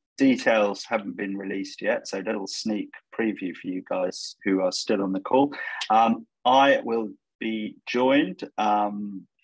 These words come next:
by one of my favourite friends, Katie Jones. So we've tasted one of her wines, uh,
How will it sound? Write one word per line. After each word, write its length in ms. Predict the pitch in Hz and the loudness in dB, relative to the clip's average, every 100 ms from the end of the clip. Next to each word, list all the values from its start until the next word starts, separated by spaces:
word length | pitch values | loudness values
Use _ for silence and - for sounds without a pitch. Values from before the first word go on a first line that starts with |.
| - | 0
by 540 | 107 107 104 104 104 | 2 4 2 2 -2
one 180 | - 107 | -4 -8
of 60 | 101 | -6
my 120 | 104 | -4
favourite 400 | 110 120 110 107 | 2 2 2 0
friends, 440 | 135 156 180 165 - | 2 2 -2 -10 -6
Katie 340 | 110 107 113 | -4 -4 -6
Jones. 520 | 98 117 127 190 113 - | -2 2 2 2 -2 -2
So 100 | 107 | -4
we've 140 | 101 | -4
tasted 400 | - 120 - 107 | -2 -2 -2 -4
one 120 | 110 104 | -2 -2
of 100 | 95 | -4
her 100 | 98 | -2
wines, 600 | 101 120 165 175 - - | 0 0 0 -8 -16 -6
uh, 140 | 107 | -4